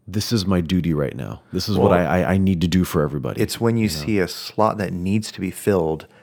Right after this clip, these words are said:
Speaker 2: rather than seeing a slot and going, "Oh my God, I need to be that because I need to feel good about it."
Speaker 1: Correct.
Speaker 2: It's different. 'Cause if
Speaker 1: Correct.
Speaker 2: something needs to be done, that's about duty, that's about, um, serving, that's about a bigger picture, that's about
Speaker 1: Mm-hmm.
Speaker 2: making things right.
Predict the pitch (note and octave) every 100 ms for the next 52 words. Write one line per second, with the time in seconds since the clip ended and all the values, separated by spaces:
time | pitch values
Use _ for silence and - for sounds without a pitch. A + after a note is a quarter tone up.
0 | _ - G2 F#2 F2 F#2 F2 - G2+ F#2
1 | - G2 F2+ F#2 F2 F2 - F#2 F2 E2+
2 | - F#2+ G#2 F#2 F2+ F#2 F2 E2+ - F2
3 | E2+ F2 F2 E2+ F2 D#2+ - - - _
4 | _ _ _ _ - - F2+ D2 - -
5 | - - G#2+ A#2 F#2 - _ _ - -
6 | - G#2+ F#2+ - B2 D3+ C#3 C3+ B2 A#2+
7 | - - F2+ A2 G2+ F#2 F2 - E2+ E2+
8 | F#2+ F#2 F2+ F#2 - F2+ - F2 E2+ E2
9 | - - - - - E2+ E2 D#2+ E2 -
10 | - F#2+ F2 E2+ E2+ E2+ - E2+ D#2+ F2
11 | F2+ E2 F2 - - - - F2 E2+ F#2+
12 | F2+ F2 F2+ F2 F2 E2+ E2 F2+ F2+ A2